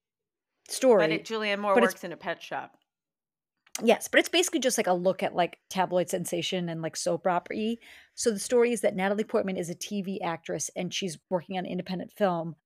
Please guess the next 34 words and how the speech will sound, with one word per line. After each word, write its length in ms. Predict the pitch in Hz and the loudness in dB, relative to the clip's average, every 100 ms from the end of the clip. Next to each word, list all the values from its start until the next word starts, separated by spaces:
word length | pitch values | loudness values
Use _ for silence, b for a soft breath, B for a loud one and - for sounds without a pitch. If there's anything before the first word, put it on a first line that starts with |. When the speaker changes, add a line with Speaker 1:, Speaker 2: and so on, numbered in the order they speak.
| _ - | _ -6
Speaker 1:
portraying 560 | 202 - 208 190 185 | -6 0 2 2 2
this 180 | 165 175 | -2 -4
story. 460 | - - 185 170 170 | -4 0 0 0 -4
So 160 | - | -6
she 160 | 175 208 | -6 -6
goes 400 | 165 190 190 196 | -2 2 2 0
to 100 | 190 | -8
visit 480 | 156 196 170 175 - _ _ _ - | -4 -2 2 0 -2 _ _ _ -2
the 100 | 185 | -2
real 640 | 165 190 190 180 175 170 _ _ | 0 2 4 4 4 -2 _ _
women 460 | 180 196 185 165 170 - | -2 0 0 -2 -4 -4
and 220 | 170 170 | -4 -2
her 100 | 170 | -4
husband 640 | 165 202 143 156 156 160 - _ _ _ - | 2 2 2 -6 -6 -10 -14 _ _ _ -6
and 180 | 180 | -6
follows 300 | 180 175 170 | 0 0 0
them 120 | 180 175 | -2 -4
around 200 | 165 160 | -4 -6
the 60 | |
town 440 | - 247 220 196 190 | -2 2 6 4 2
and, 80 | |
like, 140 | 165 - | -2 -8
meets 200 | 165 - | -8 -4
all 60 | |
their 120 | 165 160 | -4 -2
friends 420 | - 185 175 170 | 0 0 0 -4
and 80 | 156 | -8
their 80 | 160 | -8
children. 580 | - 196 170 170 87 - _ _ _ _ _ _ | -4 -2 -2 -6 -10 -16 _ _ _ _ _ _
Um, 320 | 220 214 202 208 | 6 8 6 6
it's 240 | 226 214 175 | 4 4 0
very 440 | 165 202 196 330 | 4 6 8 6
odd. 380 | - 170 151 156 | 4 0 -2 -8
Speaker 2:
Mm-hmm. 220 | 208 170 | -10 -14